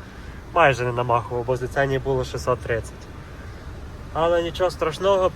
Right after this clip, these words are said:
довантажень і так, в принципі, нормальних нічого, ніяких немає, того нічого страшного, їдемо.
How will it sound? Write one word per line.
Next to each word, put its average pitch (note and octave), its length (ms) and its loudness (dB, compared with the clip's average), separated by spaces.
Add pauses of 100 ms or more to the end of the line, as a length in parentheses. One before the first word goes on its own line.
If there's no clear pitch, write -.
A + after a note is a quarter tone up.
(200)
довантажень D#3 600 6
і D3+ 60 -2
так, D3+ 280 2
в - 40 -10
принципі, C#3+ 540 0
нормальних C#3+ 720 4
нічого, D3 320 -2 (160)
ніяких C#3 460 4
немає, E3 540 4
того C#3 540 0 (1400)
нічого C#3 260 -2
страшного, B2+ 680 0
їдемо. A#2 400 2